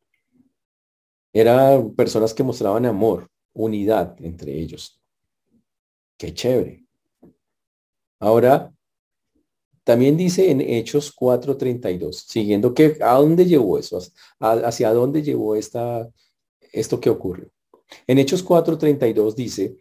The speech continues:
"Y la multitud de los que habían creído", oigan esto, "era de un, un corazón y un alma".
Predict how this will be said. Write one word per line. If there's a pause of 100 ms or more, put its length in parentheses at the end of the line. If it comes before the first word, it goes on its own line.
(180)
"Y
la
multitud
de
los
que
habían
creído", (140)
oigan
esto, (560)
"era
de
un,
un
corazón
y
un
alma".